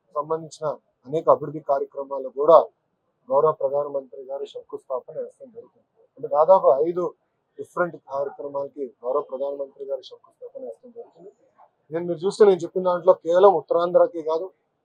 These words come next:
లేదంటే దక్షిణాంధ్రకే కాదు, అన్ని ప్రాంతాలకి సమానంగా పనులు చేయాలి, అన్ని ప్రాంతాలు సమగ్ర అభివృద్ధి చెందాలనే ఆలోచనతోనే ఎన్డీఏ ప్రభుత్వం నాడు నేడు ఎప్పుడు పనిచేస్తుంది. ఈ స-,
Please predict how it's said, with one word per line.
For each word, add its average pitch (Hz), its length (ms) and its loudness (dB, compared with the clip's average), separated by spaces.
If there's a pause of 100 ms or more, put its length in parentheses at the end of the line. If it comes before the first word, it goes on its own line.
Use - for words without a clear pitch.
(440)
లేదంటే 151 360 -4
దక్షిణాంధ్రకే 160 720 -4
కాదు, 143 180 -10 (680)
అన్ని 226 280 2
ప్రాంతాలకి 180 680 2 (320)
సమానంగా 160 540 -4
పనులు 143 460 -12
చేయాలి, 139 280 -6
అన్ని 165 260 6
ప్రాంతాలు 165 640 2 (320)
సమగ్ర 185 340 2
అభివృద్ధి 170 400 4
చెందాలనే 147 500 -4
ఆలోచనతోనే 156 920 -6 (600)
ఎన్డీఏ 156 340 -2
ప్రభుత్వం 151 640 -2
నాడు 147 560 -2 (120)
నేడు 139 420 -6
ఎప్పుడు 170 360 6 (500)
పనిచేస్తుంది. 127 680 -8 (960)
ఈ 147 60 -12
స-, - 140 -20